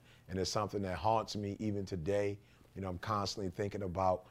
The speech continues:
the opportunity that I had to learn the language. And not knowing what I know now, when I worked at Michigan State University,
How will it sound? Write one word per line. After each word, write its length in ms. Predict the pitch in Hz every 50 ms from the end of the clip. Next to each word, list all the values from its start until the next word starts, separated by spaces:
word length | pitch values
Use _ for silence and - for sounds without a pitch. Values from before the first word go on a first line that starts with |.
| - - - -
the 160 | - 101 - 98
opportunity 540 | 104 107 104 110 101 - 113 107 101 98
that 100 | 95 95 95
I 120 | 92 90
had 320 | 85 98 104 104 101 98 92
to 80 | - 98
learn 280 | 92 95 98 101 98 98
the 60 | 95
language. 540 | 95 101 104 104 104 101 101 101 - - - - - - - - -
And 280 | 104 95 90 92 95 95
not 160 | 107 107 - 104
knowing 360 | 104 110 113 120 117 113 110
what 120 | 107 104
I 100 | 107 104
know 260 | 104 104 104 101 101
now, 420 | 101 98 101 101 104 107 107 110 113
when 140 | 104 98 95
I 40 | 95
worked 280 | 95 101 104 98 -
at 80 | 98 95
Michigan 320 | 98 104 98 - - 104
State 240 | 95 - 117 107 104
University, 640 | 98 98 95 90 101 104 104 98 - 101 104 104 98